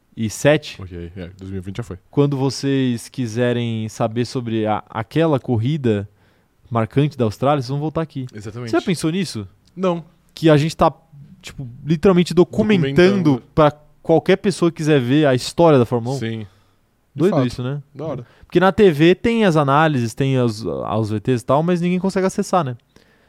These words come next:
Speaker 1: Na internet, nossas discussões estão aqui.
Speaker 2: Sim.
Speaker 1: E pormenores, inclusive.
Speaker 2: Exatamente.
Speaker 1: Pormenores. Se,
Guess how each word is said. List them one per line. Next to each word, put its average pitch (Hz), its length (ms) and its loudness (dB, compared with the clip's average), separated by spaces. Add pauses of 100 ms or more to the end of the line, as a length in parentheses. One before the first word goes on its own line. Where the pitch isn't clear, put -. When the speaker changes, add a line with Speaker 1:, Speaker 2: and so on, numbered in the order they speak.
(140)
Speaker 1:
Na 113 120 -2
internet, 135 480 0
nossas 180 240 -2
discussões 175 280 -2
estão 208 120 0
aqui. 151 180 0
Speaker 2:
Sim. 123 260 0 (140)
Speaker 1:
E 180 100 -4
pormenores, 190 840 4
inclusive. 120 420 -4
Speaker 2:
Exatamente. 139 840 -2
Speaker 1:
Pormenores. 165 480 4
Se, 156 100 -4